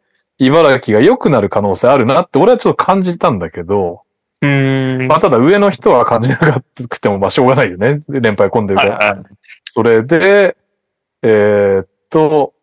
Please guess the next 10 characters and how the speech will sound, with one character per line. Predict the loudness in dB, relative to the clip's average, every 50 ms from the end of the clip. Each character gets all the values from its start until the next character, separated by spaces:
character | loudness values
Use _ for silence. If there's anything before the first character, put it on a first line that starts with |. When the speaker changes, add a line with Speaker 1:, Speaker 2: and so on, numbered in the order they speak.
| _ _ _ _ _ _ _ _ _ _ -2
Speaker 1:
ま | -2 0 0 0
あ、 | -2 -6 -8 _ _ _ _ _ _
茨 | -4 -2 0 2 0 0 -2 -2 -6
城 | -8 -12 -12
で | -12 -12 _ _ _ _ _
実 | -8 -8 -6 -6 -6 -10 -12 -10 -8
績 | -6
の | -6 -4 0 0 0
あ | 0
る | 0 -2 -10 _